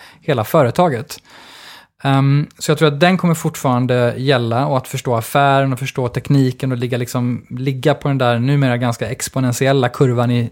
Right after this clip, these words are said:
teknisk förändring. Sen kommer det handla ännu mer om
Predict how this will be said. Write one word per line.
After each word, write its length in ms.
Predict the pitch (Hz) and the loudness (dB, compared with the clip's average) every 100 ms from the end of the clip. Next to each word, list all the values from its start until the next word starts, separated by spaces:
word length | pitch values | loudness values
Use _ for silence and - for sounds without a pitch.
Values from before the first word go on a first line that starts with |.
| - | -8
teknisk 420 | 127 - 131 - - | -12 -4 -4 -4 0
förändring. 540 | 151 165 131 113 147 - - - - - _ _ _ _ - | 4 4 4 0 -4 -6 -20 -20 -20 -20 _ _ _ _ -8
Sen 180 | - 151 | -2 0
kommer 220 | 202 185 | 2 4
det 80 | 156 | 4
handla 360 | 147 143 127 - - | 4 2 0 -2 -2
ännu 360 | 143 127 135 | 0 2 2
mer 440 | 139 156 175 123 127 - _ | 4 4 4 2 -2 -10 _
om 540 | - 139 127 120 120 | 0 2 2 0 -2